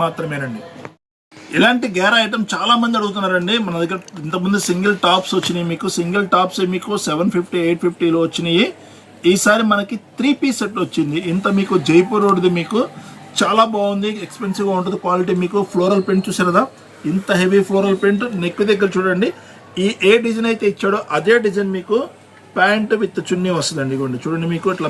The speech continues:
ప్యాంట్ వస్తుంది, మీకు ప్యూర్ జైపూర్ కాటన్ వస్తుందండి. ఇది వచ్చేసి మనకి కాటన్, ఒరిజినల్ కాటన్ చున్నీ అండి మీకు ఇది. ఇంతకుముందు మన కస్టమర్స్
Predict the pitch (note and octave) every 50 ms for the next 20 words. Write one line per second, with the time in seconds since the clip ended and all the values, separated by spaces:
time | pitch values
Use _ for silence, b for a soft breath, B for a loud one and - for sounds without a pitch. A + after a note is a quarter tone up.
0 | - - D3+ C#3+ D3 D#3 D3+ D#3+ D3+ C3 - D#3+ E3+ D#3 D3 C#3 - C3 - -
1 | - D3+ E3+ F#3 F#3 D3+ C3 D#3+ E3 E3 - F#3+ F3 F3 - - D#3 E3 E3 F3
2 | E3+ E3 E3 - E3 D#3+ D#3+ D#3+ E3+ A3 F4+ - B B B B B B B -
3 | F3 F#3+ F#3+ - A#3 G#3+ A3 G#3+ G#3 G3 G3+ G3+ A#3 G#3+ - G3+ F3+ F3+ F3+ F#3
4 | E3+ D#3+ D#3+ E3 D#3+ F#3 G#3+ G#3 G3 - F3+ F3+ F3+ F#3 F#3 E3+ - F3+ F3+ F3+
5 | F#3+ F#3+ F3 F3 F3 F3 F3 E3+ F#3+ E3+ F#3 A3+ - - B B B B B B
6 | B - E3 D#3 D3+ F#3 G3 F#3 G3 G#3+ A#3 A3+ G#3 G3+ - F#3+ E3+ - - G3
7 | G3 G3 F#3+